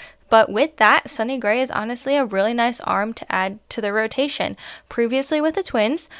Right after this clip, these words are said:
um, he also played on the Athletics, the Yankees, and the Reds. Uh, career-wise, three point four seven E R A, has fifteen, twenty-one strikeouts, and then six hundred and six earned runs. He is a three-time All-Star,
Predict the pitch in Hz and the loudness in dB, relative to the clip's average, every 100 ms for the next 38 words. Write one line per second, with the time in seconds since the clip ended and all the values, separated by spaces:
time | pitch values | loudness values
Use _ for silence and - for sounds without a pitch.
0 | - - 208 202 214 196 240 226 214 214 | -4 2 4 2 0 -2 -2 -2 -2 0
1 | 208 190 190 196 294 302 302 294 - 220 | -2 -4 -6 -2 0 4 2 0 -6 -4
2 | 220 226 233 220 208 262 247 185 220 277 | -4 -4 -6 -2 -4 -4 -4 -4 -2 -4
3 | - - - - - 247 - 233 254 330 | -8 -12 -18 -2 0 0 0 0 2 4
4 | 381 440 494 - - 302 302 - 370 294 | 4 4 0 -8 -6 -2 -2 -2 -2 4
5 | 269 285 285 262 269 254 262 277 220 196 | 4 4 2 2 0 0 0 2 2 2
6 | 269 - - - - 240 233 - - _ | 0 -4 -16 -4 4 4 4 0 -4 _
7 | - 277 277 - - 262 254 254 - 254 | 0 0 0 -6 -6 -2 -2 -4 -6 -6
8 | 254 233 220 214 - - - 233 226 220 | -2 -2 -2 -4 -10 -8 -4 0 2 4
9 | - - - - _ 214 208 202 - 208 | 2 -2 -8 -16 _ -2 0 0 -2 -4
10 | - 214 208 202 190 185 185 - - _ | -4 -4 -2 -4 -2 -2 -2 -4 -8 _
11 | _ 208 185 185 190 165 - - - 208 | _ 0 0 -4 0 0 0 -6 -6 -2
12 | 220 262 - - 214 220 233 214 214 233 | 0 -2 -4 -10 -6 -4 0 0 4 4
13 | 233 - 226 220 | 4 2 6 6